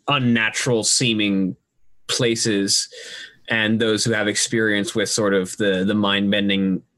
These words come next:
archaeology of Fey construct, o-, outside of the, outside of people who have experience with that kind of thing, it's probably a matter of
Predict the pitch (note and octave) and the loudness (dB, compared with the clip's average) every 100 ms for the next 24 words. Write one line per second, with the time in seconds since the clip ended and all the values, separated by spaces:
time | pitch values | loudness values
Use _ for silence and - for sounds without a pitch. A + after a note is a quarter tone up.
0 | _ _ _ _ C3+ A2+ A2+ A2 G#2 G2 | _ _ _ _ -2 -2 0 0 2 0
1 | G2 G2+ F#2+ - - G#2+ F#2+ F2+ F#2 - | 0 0 0 -2 -2 2 2 0 -4 -10
2 | _ - B2+ G#2+ G#2 - G2+ F2 - - | _ -4 0 0 0 0 0 -2 -4 -10
3 | - - - _ - - - - - - | -12 -20 -20 _ -20 -16 -16 -16 -16 -6
4 | C3+ C3+ D3+ B2+ D#3+ C3 A#2 B2 C3+ B2 | -2 0 0 0 2 2 2 0 0 -2
5 | C#3+ B2 A#2+ A#2 G#2 - - C3+ B2+ A#2 | 0 0 0 0 -2 -2 -2 0 0 0
6 | G#2+ G2+ A2+ G2+ F#2+ A2+ G2+ F#2+ F#2 _ | -2 -2 0 -2 0 0 0 0 -2 _
7 | _ _ _ _ _ - - B2+ B2+ - | _ _ _ _ _ -14 -2 -2 -2 -10
8 | - C#3+ C3 C3 C3+ C3 B2+ B2 A#2+ A#2+ | -4 0 2 2 2 2 2 2 2 4
9 | A#2 A2 G#2 F#2+ - | 4 2 2 -2 -8